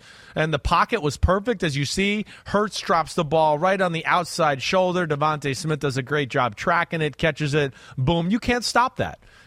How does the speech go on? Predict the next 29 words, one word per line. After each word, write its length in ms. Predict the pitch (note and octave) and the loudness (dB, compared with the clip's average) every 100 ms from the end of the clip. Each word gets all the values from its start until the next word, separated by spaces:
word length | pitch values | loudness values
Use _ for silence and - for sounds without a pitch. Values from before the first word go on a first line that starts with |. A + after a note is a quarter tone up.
| - | -4
And 120 | D#3+ | 0
that, 160 | F#3 - | 0 -2
to 80 | |
me, 180 | G3 G3+ | -2 -2
again, 280 | E3+ G#3 A3 | 0 0 0
is 220 | E3+ C#3 | -2 -2
why 500 | D#3 E3+ E3+ E3 D#3+ - _ - - | 0 2 2 0 -2 -10 _ -20 -4
you 140 | E3+ | -2
can't 280 | G3+ A3 A#3 | 0 -2 -2
be 120 | G#3 | -2
that 220 | G#3 F#3+ - | 0 -2 0
predictable 600 | F3 D#3 G#3+ F#3 D#3 D#3 | -2 -2 -2 -2 0 0
that 180 | D#3 | 0
many 200 | D#3+ D#3+ | -2 -4
plays 360 | C#3+ E3+ D#3+ D3 | -4 -2 0 0
in 80 | D3+ | 0
a 60 | D3 | 0
row. 280 | E3 A2 - _ - - | 0 0 -6 _ -20 -8
Dallas's 640 | B2+ E3+ A3 C4 B3 A3 D#3+ | 0 2 2 0 -2 -2 0
D-line, 760 | F3 A#3 A3+ G3+ A3 B3 C4+ - - - - | 0 0 2 2 2 0 -4 -10 -20 -18 -4
you 80 | F3+ | 0
know, 200 | F#3+ F#3+ | 0 0
in 180 | F3+ A3 | -2 0
this 180 | A#3 G3 | 0 0
game, 380 | G#3 G#3 B3 C#4 - - _ _ _ - | -2 0 -2 -4 -12 -20 _ _ _ 0
with 260 | E3 A#3+ | 2 2
their 180 | C4 B3+ | 2 0
front 380 | - - G3+ G3+ | 0 -2 -2 -2
four, 480 | - G3+ A#3 C#4+ | -2 0 2 2